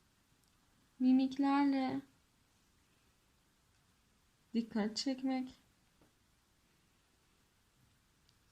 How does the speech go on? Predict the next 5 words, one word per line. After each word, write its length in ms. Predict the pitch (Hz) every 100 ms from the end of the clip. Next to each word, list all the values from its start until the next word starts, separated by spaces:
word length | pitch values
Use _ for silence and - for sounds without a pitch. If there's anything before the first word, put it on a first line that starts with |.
| _ -
dikkatli 800 | 294 - 269 269 - 240 247 254 - _ _ _ _ _ _ _ _ _ _ _ _ _ _ _ _ _ _ _ _ _ _ _ _ _ _ _
dinlemek. 840 | 254 254 233 226 220 - - - - _ _ - - -
Şöyle 340 | - 220 208
kameraya 400 | - 220 214 202
çıkmadı. 540 | - - - 202 214